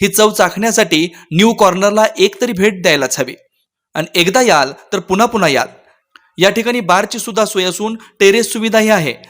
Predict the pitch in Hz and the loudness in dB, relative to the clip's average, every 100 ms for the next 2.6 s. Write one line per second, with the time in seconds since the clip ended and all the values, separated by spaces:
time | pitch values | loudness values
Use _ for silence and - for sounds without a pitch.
0 | _ _ 143 165 170 165 190 202 208 247 | _ _ 0 2 4 2 0 0 -4 -6
1 | - - 190 214 202 - 254 233 - 202 | -10 -2 0 2 2 2 2 2 2 2
2 | 190 196 196 180 151 | 2 2 0 2 0